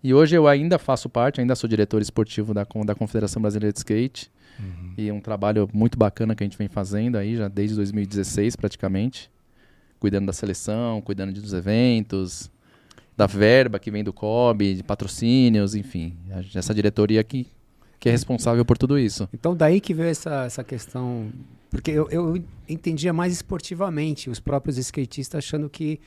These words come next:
Speaker 3: olha, a gente, hum, sabe, é
Speaker 2: Esse
Speaker 1: Não,
Speaker 2: cara
Speaker 1: é, na
Speaker 2: por
Speaker 1: é-,
Speaker 2: isso,
Speaker 1: na
Speaker 2: né?
Speaker 1: verdade, não, na verdade, na época, dividia muito a opinião do skate, do skate
Speaker 3: Ser competitivo, assim,
Speaker 1: É,
Speaker 3: nesse
Speaker 1: pô,
Speaker 3: ponto de
Speaker 1: skate não é
Speaker 3: Olimpíada.
Speaker 1: olímpico, pô, os caras
Speaker 3: É.
Speaker 1: vão uniformizar o skatista, os caras vão não sei o quê,
Speaker 2: <laughs> Uhum.
Speaker 1: regra, bababá.
Speaker 2: Padronizar.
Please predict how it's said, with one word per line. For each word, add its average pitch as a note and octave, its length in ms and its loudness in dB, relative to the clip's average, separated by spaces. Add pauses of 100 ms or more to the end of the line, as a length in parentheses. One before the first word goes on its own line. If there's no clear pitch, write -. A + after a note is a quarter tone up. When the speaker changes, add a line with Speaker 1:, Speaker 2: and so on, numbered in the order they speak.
(320)
Speaker 3:
olha, D#3+ 260 -2
a - 20 -4
gente, F#3+ 840 -8 (180)
hum, C#3+ 360 -12 (280)
sabe, B2 380 -8
é B2 260 -2
Speaker 2:
Esse A3 120 6
Speaker 1:
Não, - 80 2
Speaker 2:
cara B2 120 6 (280)
Speaker 1:
é, F#3 40 4
na F#3+ 180 4
Speaker 2:
por F#3 60 6
Speaker 1:
é-, G#3 120 8
Speaker 2:
isso, A#3 180 4
Speaker 1:
na F#3+ 80 6
Speaker 2:
né? F#3 60 2
Speaker 1:
verdade, G3+ 280 4
não, G#3+ 140 8
na G3 100 8
verdade, G3+ 440 6
na F3 200 4
época, F#3+ 380 4
dividia E3+ 400 4
muito G3 220 8
a A3 40 10
opinião F#3+ 540 6
do G3+ 100 6
skate, F3+ 1160 6
do C3 160 6
skate C#3+ 640 2
Speaker 3:
Ser C3+ 180 2
competitivo, C#3+ 680 -6
assim, - 180 -10
Speaker 1:
É, - 20 -4
Speaker 3:
nesse E3+ 180 4
Speaker 1:
pô, G3+ 200 4
Speaker 3:
ponto D3 340 2
de A2+ 100 -12
Speaker 1:
skate A#2 300 -2
não B2 120 4
é - 20 4
Speaker 3:
Olimpíada. C#3 300 2
Speaker 1:
olímpico, A2+ 200 4
pô, C#3 320 4
os - 80 -6
caras - 240 -2
Speaker 3:
É. C#3 220 2
Speaker 1:
vão E3+ 80 2
uniformizar D#3+ 540 2
o - 20 2
skatista, B2+ 580 -2
os A2 60 -6
caras F#3+ 180 0
vão F#3+ 80 0
não D#3+ 60 -2
sei E3 120 -2
o B2+ 40 0
quê, D#3 480 4
Speaker 2:
<laughs> - 20 4
Uhum. A#2+ 60 4
Speaker 1:
regra, D3 440 6
bababá. C#3 320 8
Speaker 2:
Padronizar. B2+ 960 6